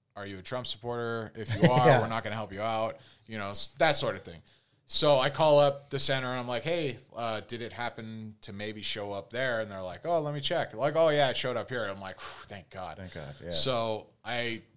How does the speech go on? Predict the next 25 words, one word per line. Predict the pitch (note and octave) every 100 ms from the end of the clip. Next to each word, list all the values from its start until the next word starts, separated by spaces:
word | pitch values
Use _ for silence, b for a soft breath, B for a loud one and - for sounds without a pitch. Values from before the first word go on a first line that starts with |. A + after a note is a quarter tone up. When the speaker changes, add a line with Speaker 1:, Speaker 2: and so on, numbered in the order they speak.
| -
Speaker 1:
when | A#2
I | A2+
got | A2+ A2+ -
back | A#2
from | - G#2+ G2
dropping | - A#2 A2 G2+
Colin | B2+ B2+ A#2+
off | G2 A2 G#2
in | F#2 F#2 _ -
the | -
frickin' | - A2 G2+ F#2+ F2+ -
mountainous | F#2+ G2 A2 G2 G#2+ G3 G3 - - - _ _ _ _ _ _
<laughs> | - - F#3+ E3+ -
area | A2+ A2 G#2+
he | G#2
lives | G2+ G2 G#2+
in. | A2+
Speaker 2:
Yeah, | A2+ G#2+ G#2 G#2
yeah. | A2+ A2+ G2+
Speaker 1:
Um, | F#2 - -
he | D3+
lives | G2+ F2+
way | F2+ A2 G#2+
up | E2+
there. | E2 D#2